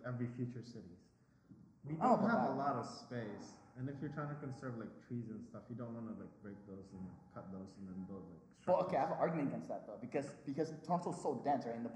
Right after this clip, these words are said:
Speaker 2: poorly, it's poorly, uh, the infrastructure is very poor,
Speaker 1: Mm-hmm.
Speaker 2: right? It's cor-, and then now, 'cause, like, in Toronto you can't really build any more space, right? You can only build upwards.
Speaker 1: Upwards. That's
Speaker 2: Right?
Speaker 1: for every city.
Speaker 2: Yeah, for every city, but how Toronto built it, right? They could,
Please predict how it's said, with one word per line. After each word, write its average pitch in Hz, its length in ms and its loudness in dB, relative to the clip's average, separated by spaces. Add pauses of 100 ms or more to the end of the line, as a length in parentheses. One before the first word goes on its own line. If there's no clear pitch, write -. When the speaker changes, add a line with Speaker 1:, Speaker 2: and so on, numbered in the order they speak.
Speaker 2:
poorly, 143 480 4
it's - 80 -12
poorly, 160 460 2
uh, 117 100 4 (320)
the 127 160 -2
infrastructure 175 400 0
is 127 60 0
very 139 180 2
poor, 127 320 -2 (240)
Speaker 1:
Mm-hmm. 135 80 -4
Speaker 2:
right? 120 200 2
It's 135 120 -6
cor-, 165 340 -2
and 139 140 4
then 135 160 4
now, 139 320 6
'cause, 139 120 -2
like, 135 180 -6
in - 80 -6
Toronto 185 260 4
you - 20 -4
can't 190 220 0 (240)
really 165 140 -2
build 160 220 6
any 143 100 6
more 123 100 4
space, 131 480 -6
right? 131 160 -8
You - 200 -20
can 151 120 2
only 165 80 4
build 165 240 6
upwards. - 240 -4 (140)
Speaker 1:
Upwards. 110 360 -6
That's 151 200 2
Speaker 2:
Right? 135 180 4
Speaker 1:
for 190 100 8
every 160 220 6
city. 117 200 -4 (260)
Speaker 2:
Yeah, 185 180 10
for 180 160 6
every 185 160 8
city, 175 240 0
but 123 260 0 (460)
how 185 120 10
Toronto 180 320 4
built 165 280 4
it, 135 60 0
right? 131 120 0
They 151 80 -2
could, 190 200 2